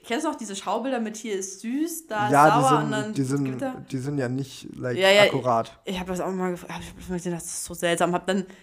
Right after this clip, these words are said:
Speaker 1: legit als Kind manchmal dann da hingelegt, nach so, „Schmeck ich das jetzt?“ Und das auf die verschiedenen Zungenteile gelegt.
Speaker 2: Ja, weil, weil das Ding,
Speaker 1: Saudumm.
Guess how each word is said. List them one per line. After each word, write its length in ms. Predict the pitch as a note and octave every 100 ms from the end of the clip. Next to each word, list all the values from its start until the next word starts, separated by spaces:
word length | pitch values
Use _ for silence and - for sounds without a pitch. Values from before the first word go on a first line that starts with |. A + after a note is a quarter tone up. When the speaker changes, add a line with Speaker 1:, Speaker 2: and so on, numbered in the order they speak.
| -
Speaker 1:
legit 200 | G#3+ A3+
als 240 | F3+ F3
Kind 300 | - B3+ A#3+ -
manchmal 300 | A3 A3 F3
dann 100 | F3
da 60 |
hingelegt, 520 | E3 G#3 A#3+ G3 F3 F3+
nach 120 | F3
so, 160 | F3
„Schmeck 260 | E3 F3 E3+
ich 100 | G3+
das 180 | G3+ G3+
jetzt?“ 140 | G#3 F#3+
Und 80 |
das 100 | F#3
auf 120 | F3+ F#3
die 80 |
verschiedenen 400 | F#3+ F#3 A#3 F#3
Zungenteile 560 | F3 A3+ A3+ - E3+ E3+
gelegt. 160 | E3+ D#3
Speaker 2:
Ja, 180 | F3+ E3+
weil, 160 | D#3+ D#3+
weil 260 | D#3+ D#3
das 160 | D3 D3+
Ding, 80 | E3+
Speaker 1:
Saudumm. 380 | F3 F3+ F#3